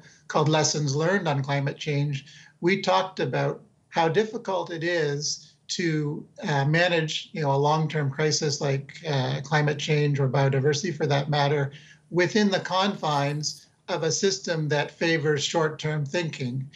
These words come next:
And politics definitely favors short-term thinking. So that lesson that we talked about in terms of t-, taking an intergenerational view and looking after not only our children, but the, our children's children,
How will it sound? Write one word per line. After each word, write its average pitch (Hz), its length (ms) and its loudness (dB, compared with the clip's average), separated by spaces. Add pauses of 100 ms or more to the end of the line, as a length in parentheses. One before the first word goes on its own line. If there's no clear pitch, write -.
(260)
And 143 160 0
politics 180 500 2
definitely 156 560 -6
favors 147 420 0
short-term 147 500 -2
thinking. 156 420 -2
So 151 380 2 (260)
that 190 240 2
lesson 180 340 0
that 151 140 -4
we 202 220 -4
talked 139 360 -6
about 139 320 -4
in 147 120 -2
terms 143 320 0
of 131 220 0 (400)
t-, - 180 -14
taking 185 340 2
an 147 80 6
intergenerational 143 1080 2
view 123 280 -4
and 127 160 0
looking 147 300 0
after 143 380 0
not 143 200 2
only 139 300 4
our 143 160 4
children, 143 440 0
but 131 160 -2
the, 151 160 -2
our 151 140 0
children's 156 480 2
children, 139 560 2